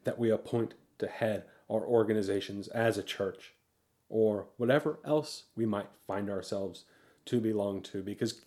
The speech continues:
at the end of the day, whether we're talking about a pastor, a president, or a C E O, character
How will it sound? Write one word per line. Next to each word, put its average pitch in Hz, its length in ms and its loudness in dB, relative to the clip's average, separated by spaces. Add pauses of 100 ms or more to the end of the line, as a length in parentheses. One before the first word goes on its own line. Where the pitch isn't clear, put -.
(120)
at 143 120 4
the 175 40 6
end 170 120 10
of 165 40 8
the 165 80 8
day, 180 300 12 (180)
whether 139 240 10
we're 143 100 12
talking 165 360 10
about 135 220 8
a 113 40 4
pastor, 175 640 4 (200)
a 123 80 6
president, 160 640 8 (240)
or 139 500 10
a 123 80 2
C 156 520 4
E 135 40 6
O, 123 340 8 (840)
character 196 800 8